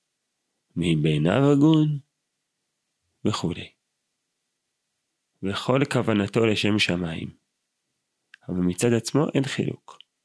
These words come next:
וזה מדרגה גדולה מאוד."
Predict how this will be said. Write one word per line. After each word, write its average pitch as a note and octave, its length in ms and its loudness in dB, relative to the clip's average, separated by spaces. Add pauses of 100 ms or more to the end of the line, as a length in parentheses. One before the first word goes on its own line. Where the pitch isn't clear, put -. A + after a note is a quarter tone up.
(580)
וזה F2 640 2
מדרגה F2 580 0
גדולה D#2+ 340 -2
מאוד." - 280 -10